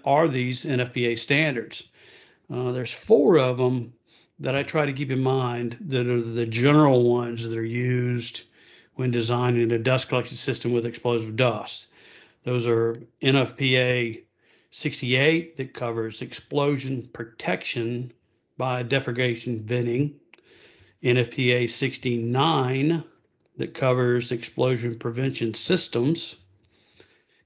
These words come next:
N F P A six fifty-two that covers fundamentals of combustible dust,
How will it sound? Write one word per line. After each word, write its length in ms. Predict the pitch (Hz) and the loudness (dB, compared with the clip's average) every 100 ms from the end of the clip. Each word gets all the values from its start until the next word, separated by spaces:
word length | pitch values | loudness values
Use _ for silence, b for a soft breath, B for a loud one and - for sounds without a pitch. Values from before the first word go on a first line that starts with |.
| - | -4
N 140 | 135 135 | 0 2
F 200 | 123 - | 0 -4
P 280 | - 131 127 | 0 2 4
A 560 | 127 127 123 123 117 120 | 4 2 0 -4 -6 -12
six 420 | - - 156 156 | -8 -2 -2 -4
fifty-two 1160 | - 151 135 127 120 117 - 233 208 135 147 156 _ _ _ _ _ - | -2 0 0 -4 -6 -6 -2 4 4 4 2 -4 _ _ _ _ _ -10
that 200 | 147 - | -10 -4
covers 720 | 147 131 131 123 117 - - b b b | -2 0 2 0 -2 -10 -14 b b b
fundamentals 880 | _ - 147 143 135 165 208 139 113 | _ -2 2 4 6 6 6 4 2
of 160 | 120 117 | -6 -6
combustible 640 | 120 117 123 - - 117 | -6 -2 -2 -4 -6 -4
dust, 680 | 113 117 120 127 127 - | -2 -2 -2 -2 -4 -10